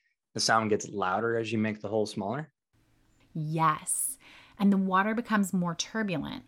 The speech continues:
Speaker 2: which is what makes the murmur when auscultating the heart.
Speaker 1: So n-, now what? Will we refer to cardiology, or should we be getting them to the hospital?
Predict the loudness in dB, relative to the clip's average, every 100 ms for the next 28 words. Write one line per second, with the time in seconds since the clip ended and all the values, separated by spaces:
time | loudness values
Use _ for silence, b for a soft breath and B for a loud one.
0 | -6 -4 -2 -2 -4 -6 -4 -4 -4 -6
1 | 0 2 4 4 2 -2 -2 -2 0 -2
2 | -4 -8 -6 -6 -6 -6 -4 -6 -6 -16
3 | -20 _ _ _ _ _ _ _ _ _
4 | _ _ -8 -2 2 4 4 2 0 0
5 | 2 4 2 0 -8 -20 _ -18 -2 2
6 | 4 4 2 2 4 4 4 0 -2 0
7 | 0 0 2 2 2 0 -2 -2 0 4
8 | 4 2 0 0 -2 -4 -2 -2 -2 -4
9 | -4 -4 -6 -4 -4 -4 -6 -6